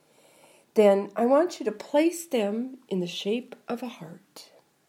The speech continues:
and glue them or tape them together. As your family and you look at this heart shaped with hands, I hope it reminds you that just like Jesus,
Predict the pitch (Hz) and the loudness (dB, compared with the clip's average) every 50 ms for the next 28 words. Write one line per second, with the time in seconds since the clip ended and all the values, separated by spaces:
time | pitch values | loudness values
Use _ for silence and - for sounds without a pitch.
0 | _ _ _ _ _ _ _ _ _ _ _ _ _ _ _ _ _ _ _ _ | _ _ _ _ _ _ _ _ _ _ _ _ _ _ _ _ _ _ _ _
1 | _ _ _ _ _ _ - 175 170 165 165 - 196 214 233 240 247 247 247 262 | _ _ _ _ _ _ -4 -2 -2 -2 -2 -2 0 0 2 4 2 2 2 0
2 | 262 247 - - - - 156 - - - 220 233 240 233 - - 240 233 233 233 | -4 -6 -10 -8 -10 -10 -10 -10 -8 -2 0 0 -2 -2 -4 -4 -2 -2 -2 -4
3 | 233 - 254 233 - 175 156 - - - - - - - - _ _ _ _ _ | -6 -8 -10 -8 -8 -10 -10 -10 -14 -16 -20 -20 -20 -20 -20 _ _ _ _ _
4 | _ _ _ _ _ _ _ _ _ _ _ _ _ _ _ _ _ _ _ _ | _ _ _ _ _ _ _ _ _ _ _ _ _ _ _ _ _ _ _ _
5 | - - _ _ _ _ _ - - 190 190 202 196 190 190 - 208 208 220 226 | -20 -20 _ _ _ _ _ -2 0 0 2 2 0 0 2 2 4 4 6 4
6 | 226 233 233 240 240 240 240 247 262 262 - _ _ _ _ _ _ _ _ _ | 2 2 2 2 2 2 0 -2 -6 -10 -16 _ _ _ _ _ _ _ _ _
7 | - 175 170 170 165 180 196 208 220 220 185 180 196 202 196 226 220 - 180 175 | -4 -4 -2 -2 -2 -2 -2 -2 -4 -4 -2 -2 -2 0 0 -4 -4 -4 -6 -6
8 | 175 - - - - 190 214 220 - - - - - - - 214 220 233 226 - | -6 -8 -18 -16 -12 -6 -6 -6 -6 -8 -14 -18 -16 -6 -4 -2 -2 -2 -6 -10
9 | - - 240 240 240 - 185 151 151 151 147 151 156 170 170 - - - _ _ | -8 -6 -6 -6 -6 -8 -8 -8 -8 -10 -12 -16 -18 -20 -20 -20 -20 -20 _ _
10 | _ _ _ _ _ _ _ _ _ _ - _ _ _ - 175 190 185 190 220 | _ _ _ _ _ _ _ _ _ _ -20 _ _ _ 2 2 2 4 6 4
11 | 226 233 - 269 - - 262 247 233 202 175 160 156 156 156 - - 135 123 120 | 4 4 2 -6 -4 -2 -2 0 2 2 2 2 0 -2 -4 -6 -8 -8 -8 -8
12 | 156 - _ _ _ _ _ _ _ _ _ _ - - - - - - 277 294 | -12 -14 _ _ _ _ _ _ _ _ _ _ -8 -8 -8 -8 -6 -2 0 0
13 | 302 294 - - - 254 262 269 269 - - - 190 170 151 139 - - 95 - | 0 0 -4 -6 -4 -2 -2 -2 -4 -8 -12 -6 -2 -2 -2 -2 -6 -12 -14 -14
14 | - - - - - | -16 -20 -20 -20 -20